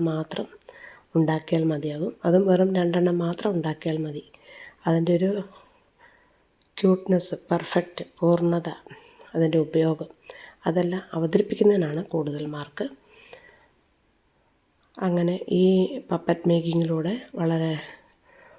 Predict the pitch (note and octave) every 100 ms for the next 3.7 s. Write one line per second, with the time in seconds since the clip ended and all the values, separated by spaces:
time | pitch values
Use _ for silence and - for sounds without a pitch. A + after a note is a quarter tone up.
0 | _ - F3 F3 F#3 F#3 F#3+ F3+ D#3+ D#3+
1 | D3+ D3 - _ - E3+ E3 E3 E3 D#3+
2 | - D#3+ D#3+ D3+ D3+ - D#3 D#3 D#3 D3+
3 | D#3 D3+ D#3+ D#3+ D#3 E3